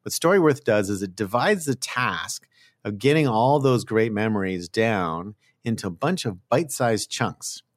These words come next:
So essentially every week they give you a question, and then every week, "Mom, you're supposed to write an answer." Actually, my mom's been really good. She's,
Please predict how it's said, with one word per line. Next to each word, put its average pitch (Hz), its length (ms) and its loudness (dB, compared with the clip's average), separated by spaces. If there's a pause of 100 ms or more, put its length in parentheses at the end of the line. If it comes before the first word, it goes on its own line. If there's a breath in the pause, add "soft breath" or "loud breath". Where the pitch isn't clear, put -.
So - 160 -4
essentially 120 440 0
every 147 240 2
week 110 440 0 (960)
they 107 140 2
give 101 200 2
you 95 180 0
a 87 60 -4
question, 107 640 -4 (500 loud breath)
and 104 100 -2
then 101 260 -2
every 107 240 0
week, 123 500 0 (120)
"Mom, 90 600 0 (600 loud breath)
you're 110 120 -2
supposed 117 440 -2
to 123 100 0
write 98 220 2
an 123 80 0
answer." - 520 -2
Actually, 101 320 -8
my 101 60 -6
mom's 101 200 -4
been 92 80 -8
really 87 300 -2
good. 87 160 -10
She's, - 260 -8